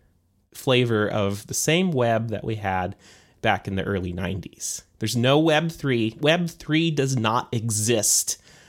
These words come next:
unless it's also a marketing term that maybe can apply to, you know, certain potentially upcoming web standards around, you know,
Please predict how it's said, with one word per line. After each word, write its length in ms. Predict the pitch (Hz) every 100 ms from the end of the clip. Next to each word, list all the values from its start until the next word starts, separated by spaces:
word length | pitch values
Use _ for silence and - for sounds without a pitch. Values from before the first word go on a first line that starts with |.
| - _ _ _
unless 680 | 143 143 147 156 156 - - -
it's 160 | 135
also 440 | - 180 208 - 165
a 40 |
marketing 480 | 139 127 - 131 123
term 380 | - 117 117 113
that 200 | 107 -
maybe 420 | 135 139 135 131
can 200 | - 131
apply 560 | 110 - 120 113 110
to, 440 | 107 - 110 101 104 -
you 120 | 113
know, 120 | 95
certain 760 | - - - 160 143 143 135 127 - - _ _ _
potentially 720 | - - 165 170 - 151 139
upcoming 540 | 113 123 - 127 120 107
web 240 | 117 113
standards 600 | - 117 107 107 104 101
around, 560 | 95 98 98 98 95 95 - - - -
you 120 | - 104
know, 240 | 90 90